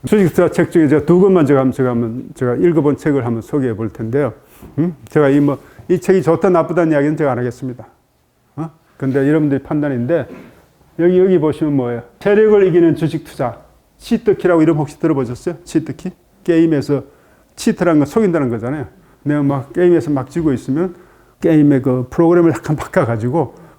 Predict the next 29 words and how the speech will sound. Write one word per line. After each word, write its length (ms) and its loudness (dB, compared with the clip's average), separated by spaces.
그 360 -2
내가 220 -2
이기는 340 2
그런 220 -2
방법이에요. 560 -6
어? 140 -8
그 140 0
개발자만이 600 4
아는 420 2
뭐 100 0
치트키가 480 -4
있다는데 440 -4
뭐 140 -4
게임하는 340 0
사람들이 300 -4
많이 220 -4
안, 120 -4
많이 240 0
알고 200 2
있는 200 0
내용인데 340 -4
치트키는 480 0
뭐냐? 380 -2
뭐 100 -4
묘수 500 2
이런 200 2
뜻으로 200 0
해석할까요? 600 -4
묘수. 360 -8